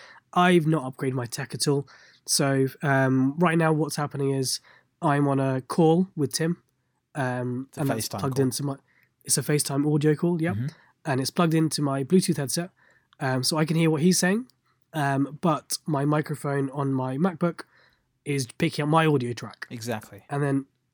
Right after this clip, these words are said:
Speaker 1: and then the magic happens when I send all this over to Tim and I walk away from the process.
Speaker 2: Yeah, exactly. So we're both
Speaker 1: So it's all
Speaker 2: remotely
Speaker 1: Tim.
Speaker 2: recording
Speaker 1: <laughs>
Speaker 2: our own voices. So I'm recording,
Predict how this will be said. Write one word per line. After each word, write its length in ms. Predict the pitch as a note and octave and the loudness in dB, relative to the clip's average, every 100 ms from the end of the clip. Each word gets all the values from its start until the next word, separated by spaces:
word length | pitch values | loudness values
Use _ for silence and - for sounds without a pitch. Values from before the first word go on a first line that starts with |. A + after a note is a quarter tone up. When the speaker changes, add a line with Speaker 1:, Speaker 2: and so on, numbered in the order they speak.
| - | -6
Speaker 1:
and 180 | C#3+ E3+ | 0 2
then 100 | E3+ | 4
the 60 | D#3+ | 4
magic 360 | F3 F#3+ D#3+ | 4 2 0
happens 380 | D3+ C#3 C#3 B2 | -6 -6 -6 -4
when 280 | C#3 C3+ C3 - | -4 -4 -6 -4
I 100 | D3 | -2
send 240 | D#3 D3+ | 0 0
all 80 | C#3+ | 2
this 180 | C#3 D3+ | 0 0
over 120 | C3 | -2
to 100 | E3+ | -4
Tim 280 | - F3 D#3+ | -2 0 0
and 120 | C#3+ | 0
I 100 | C3+ | 0
walk 220 | C#3 C3+ | 0 0
away 180 | C#3 C3 | -4 -4
from 140 | - | -6
the 60 | A#2+ | -8
process. 500 | A#2+ A2+ - - - | -8 -10 -10 -14 -12
Speaker 2:
Yeah, 180 | G3+ F#3+ | -4 -2
exactly. 400 | E3+ D#3 C#3 A2+ | -2 -2 -4 -6
So 340 | - C#3 B2 A2 - - - | -4 -2 -2 -4 -10 -20 -16
we're 260 | B2 C#3 D#3 | -4 -2 0
both 280 | E3 E3 | 0 -2
Speaker 1:
So 160 | E3 D3+ | -2 0
it's 120 | - | 4
all 60 | F#3 | 4
Speaker 2:
remotely 60 | C3+ | 6
Speaker 1:
Tim. 160 | D3+ | 2
Speaker 2:
recording 260 | C3 B2 B2 | 0 -2 0
Speaker 1:
<laughs> 40 | A#2+ | 0
Speaker 2:
our 160 | A2+ | 0
own 320 | A2+ A2 G#2+ | -4 -4 -6
voices. 580 | G#2+ A#2 A2 - F#2 A#2 | -6 -6 -6 -10 -14 -14
So 180 | - G2+ | -12 -10
I'm 280 | G2 A2 A2 | -8 -6 -6
recording, 720 | G#2+ - G#2 G#2 G2+ G2 G2 | -10 -12 -10 -10 -10 -12 -14